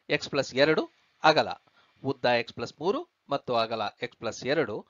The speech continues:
ಇವು ಎಕ್ಸ್ ಸ್ಕ್ವೇರ್ ಪ್ಲಸ್ ಐದು ಎಕ್ಸ್ ಪ್ಲಸ್ ಆರು ಇದರ ಅಪವರ್ತನಗಳಾಗ್ತವೆ. ಈಗ ಎರಡು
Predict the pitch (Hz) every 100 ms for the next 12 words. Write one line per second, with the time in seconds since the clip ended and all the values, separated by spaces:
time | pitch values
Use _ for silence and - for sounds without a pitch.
0 | _ _ - 226 233 120 151 - _ _
1 | _ - 202 - - 117 131 - _ _
2 | _ - 262 - - 165 143 120 190 -
3 | - - 156 - - 151 139 104 _ -
4 | 131 156 196 _ 160 165 160 147 127 170
5 | 247 240 - - - _ _ _ _ _
6 | _ _ _ _ _ _ _ _ _ _
7 | _ _ _ _ _ _ 262 240 120 139
8 | - _ _ _ _ - 170 277